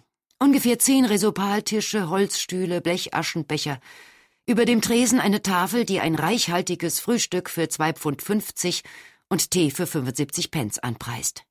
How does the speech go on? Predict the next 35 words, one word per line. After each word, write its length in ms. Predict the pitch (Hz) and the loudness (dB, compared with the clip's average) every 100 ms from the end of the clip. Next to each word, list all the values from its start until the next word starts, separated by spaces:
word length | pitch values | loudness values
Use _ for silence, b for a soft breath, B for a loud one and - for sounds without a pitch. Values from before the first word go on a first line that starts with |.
| _ B B B B B B | _ B B B B B B
Es 140 | 202 | -2
gibt 180 | - 269 | -2 0
in 80 | 214 | -2
Folie 400 | - 269 262 220 | 2 2 4 2
verpackte 500 | 196 180 165 - 160 | -2 -4 -6 -4 -10
Kuchenstücke 880 | - 226 226 233 - - 254 247 247 | -6 -4 -2 -2 -2 -2 -2 0 0
und 200 | 160 - | -2 -4
altbacken 640 | 151 180 - 151 - 143 127 | -2 -2 -4 -4 -4 -4 -4
wirkendes 500 | 147 - 120 113 - | -6 -4 -4 -2 -2
Kons, 400 | 196 214 214 - B B B B B - | 0 0 0 -4 B B B B B -2
außerdem 420 | 202 180 143 135 | 0 0 0 2
Würstchen 540 | 220 240 - 220 190 | 2 2 0 0 0
und 220 | - 120 - | -2 -6 -4
Fritten 400 | - 247 202 180 | -4 -2 -2 -2
für 140 | 147 | -4
drei 220 | - 120 | -4 -6
Pfund 380 | 120 262 262 - B B B B - | -2 0 0 -2 B B B B -2
und 180 | 247 | 0
eine 200 | - 175 | 2 0
Auswahl 380 | - 165 - 123 | 2 0 2 0
an 160 | - 127 | 0 -2
Sandwiches 640 | - 160 165 139 139 - | 0 0 0 0 0 -2
mit 160 | 143 - | -2 -2
aufgebogenen 640 | 113 - 110 113 110 135 | -2 -2 -4 -2 0 -2
Ecken. 320 | - - - - _ _ _ _ B B B B B _ _ _ - | -2 -10 -14 -20 _ _ _ _ B B B B B _ _ _ -2
Ein 180 | 196 190 | 0 4
wabbeliger 480 | 254 262 214 208 | 4 4 4 4
Mann 240 | 190 196 233 | 2 4 2
steht 360 | - 180 170 | 0 0 0
über 140 | 165 156 | 0 -2
den 160 | 160 | -2
Tresen 400 | 147 170 170 160 | -2 -2 -2 0
gebeugt 420 | 156 147 156 165 - | -2 -2 -4 -4 -4
und 200 | 165 - | -6 -2
raucht. 540 | 135 - - - - | -4 -6 -14 -14 -16